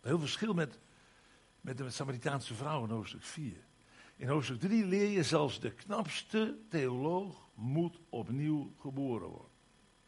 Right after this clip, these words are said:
Dat is moed. In hoofdstuk vier zelfs een uitgestoten vrouw, vanwege haar leefwijze,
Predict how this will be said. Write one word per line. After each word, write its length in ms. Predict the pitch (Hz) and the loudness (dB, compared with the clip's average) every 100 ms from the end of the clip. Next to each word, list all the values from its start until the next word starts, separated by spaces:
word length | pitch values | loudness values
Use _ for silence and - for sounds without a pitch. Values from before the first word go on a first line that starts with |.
| _ _ - - - - - - | _ _ -20 -20 -20 -20 -20 -8
Dat 160 | - 139 | -4 4
is 80 | |
moed. 280 | 156 220 196 - - - - - - | 10 12 10 2 -14 -20 -20 -20 -8
In 140 | 123 | 2
hoofdstuk 400 | 147 160 120 135 | 6 6 6 0
vier 720 | - - 208 240 247 277 220 - - - - | -2 -2 6 10 12 12 10 4 -8 -20 -12
zelfs 580 | - - 190 175 120 - - | -2 8 8 8 4 -6 -2
een 280 | 156 143 135 - | 2 4 2 8
uitgestoten 880 | 226 254 - 214 175 220 214 180 185 | 12 12 10 4 6 8 8 8 6
vrouw, 400 | 170 151 92 - | 8 8 6 -2
vanwege 400 | - 135 147 156 | -6 0 2 4
haar 160 | 143 143 | 2 4
leefwijze, 680 | 156 156 117 104 87 82 | 8 8 6 0 -4 -8